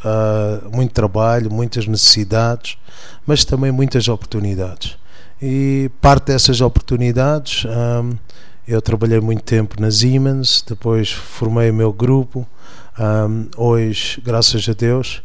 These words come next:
ah, posso dizer que, eh, as coisas têm corrido bem.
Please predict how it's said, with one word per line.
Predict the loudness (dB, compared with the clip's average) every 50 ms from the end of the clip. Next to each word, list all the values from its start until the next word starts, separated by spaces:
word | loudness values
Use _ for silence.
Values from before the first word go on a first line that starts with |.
| -10 -12 -12 -12 -12 -12 -10 -8 -6
ah, | -4 -2 -2 -2 -4 -2 -2
posso | 0 2 2 0 0
dizer | -2 -4 -4 -2 -2 0 0 0 0 -2 -4
que, | -6 -6 -4 -2 0 0 0 0 -2 -2 -2 -4 -4 -6 -8 -8 -10 -10 -12 -10 -10 -10 -10 -10
eh, | -10 -10 -10 -10 -10 -10 -10 -10 -10 -12 -12 -12 -12 -12 -12 -12 -12 -12 -12 -12 -12 -10 -6
as | -4 -2 2
coisas | 4 4 4 6 4 2 0
têm | 0 -2 -2
corrido | -4 -4 -6 -4 -4 -4 -2 -2
bem. | -2 -2 0 -2